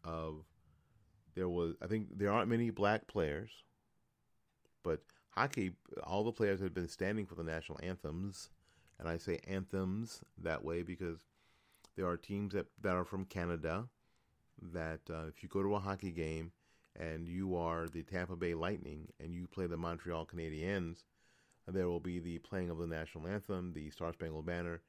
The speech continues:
and there will be a playing of O Canada. It's a tradition they've had in the N-,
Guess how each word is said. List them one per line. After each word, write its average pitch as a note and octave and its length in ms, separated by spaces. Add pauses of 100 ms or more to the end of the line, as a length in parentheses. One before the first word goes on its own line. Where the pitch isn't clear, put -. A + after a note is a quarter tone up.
(300)
and F#2 320
there F2+ 80
will F2 140
be E2+ 80
a D#2+ 40
playing E2+ 280
of D#2+ 100
O D#2 140
Canada. D#2 400 (2000)
It's G#2 200
a - 20
tradition F2 420
they've E2+ 160
had D#2+ 180
in D2+ 80
the D#2 160
N-, D#2+ 100